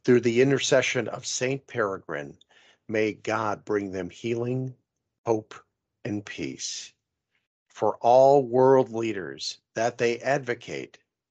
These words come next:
for peace. For Joshua, Jeremy, and the Hennepin children, and all those suffering from covid nineteen or any other ailment,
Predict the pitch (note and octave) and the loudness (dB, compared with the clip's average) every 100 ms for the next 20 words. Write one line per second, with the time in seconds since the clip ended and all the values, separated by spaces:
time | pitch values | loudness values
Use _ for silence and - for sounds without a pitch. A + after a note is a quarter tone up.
0 | _ _ G2+ - - E2 - - - _ | _ _ -10 -10 -14 -14 -14 -18 -20 _
1 | _ _ _ _ _ _ _ _ A#2+ A2+ | _ _ _ _ _ _ _ _ -6 -2
2 | B2 A#2 A#2 A#2 F#2 D2 D#2 _ _ _ | -2 0 -2 -4 -6 -6 -8 _ _ _
3 | _ D3 - A2+ A2+ A#2 G2 D2+ C2 - | _ -20 -10 0 2 2 2 -6 -12 -18
4 | _ _ _ _ _ A2 A#2 A2 G#2 B2 | _ _ _ _ _ -6 -4 -4 -2 0
5 | C3+ C#3+ C3+ - - F#2 - D2 - - | 0 0 -2 -4 -6 -8 -8 -10 -10 -14
6 | _ _ _ _ _ _ _ _ - G#2+ | _ _ _ _ _ _ _ _ -6 -4
7 | F#2 G2 A2+ B2+ C3 A#2+ A#2+ A2+ - G2+ | -4 2 6 6 6 2 0 -2 -2 -4
8 | - F2+ D2+ - F#2 G2 - A#2 A#2 G#2+ | -4 -8 -8 -10 -12 -10 -2 0 0 -2
9 | G#2+ G#2 - G2 F#2+ F#2+ - G#2 G2 - | -4 -6 -6 -8 -8 -8 -4 -2 -2 -2
10 | B2+ C3 - B2 B2+ - - F2+ D#2 D#2 | -2 -2 -2 0 0 -2 -6 -8 -8 -12
11 | - - | -14 -20